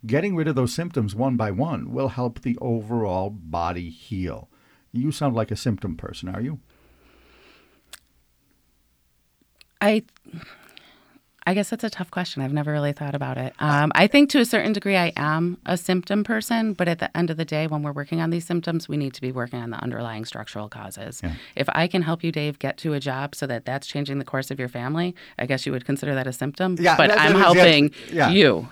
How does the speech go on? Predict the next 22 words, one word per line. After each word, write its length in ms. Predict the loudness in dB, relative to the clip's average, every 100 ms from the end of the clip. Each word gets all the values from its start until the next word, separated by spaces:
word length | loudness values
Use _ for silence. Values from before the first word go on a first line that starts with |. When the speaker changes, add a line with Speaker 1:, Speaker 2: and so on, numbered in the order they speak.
| -2
Speaker 2:
and 180 | 0 4
you're 140 | 4
moving 300 | 2 2 0
your 100 | -2
life 180 | -2 -4
forward. 240 | -4 -4
And 120 | -4
I 60 | -6
think, 260 | -4 -6 -4
you 80 | -4
know, 120 | -2
we're 120 | -4
cha-, 280 | -4 -4 -4
we're 160 | -2 -2
moving 380 | 0 0 0 0
this 160 | -2
dial 360 | -6 -6 -4 -6
one 200 | -6 -8
person 320 | -8 -12 -12
at 120 | -12
a 60 | -12
time. 420 | -10 -8 -8 -10